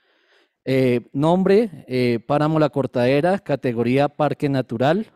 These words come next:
orden regional. Ecosistema,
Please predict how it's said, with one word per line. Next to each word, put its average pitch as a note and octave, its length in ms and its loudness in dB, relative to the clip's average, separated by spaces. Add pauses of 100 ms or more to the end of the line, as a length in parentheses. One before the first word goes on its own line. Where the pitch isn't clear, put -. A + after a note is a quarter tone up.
(240)
orden C#3 440 0
regional. C3 680 -2 (880)
Ecosistema, D#3+ 960 0